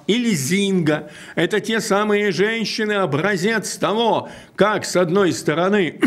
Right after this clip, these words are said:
<clears throat> женщина должна и может брать все в свои руки, с другой стороны, это показывает, что зачастую мужчина,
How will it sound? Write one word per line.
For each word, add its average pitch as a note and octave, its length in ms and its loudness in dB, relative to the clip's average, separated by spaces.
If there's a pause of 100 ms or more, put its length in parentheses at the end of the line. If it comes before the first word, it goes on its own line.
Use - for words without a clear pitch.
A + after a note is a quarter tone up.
<clears throat> F3 140 4
женщина D#3+ 640 -2
должна E3 680 -2 (220)
и F#3+ 120 4
может G#3+ 580 0
брать F3 440 0
все E3+ 580 -2
в - 120 -14
свои C3+ 380 0
руки, A3 600 0 (540)
с B2+ 120 -2
другой B3 380 0
стороны, G3 400 0
это F3+ 220 -2
показывает, F#3 840 0
что - 180 -2
зачастую G3+ 720 2
мужчина, F#3+ 920 0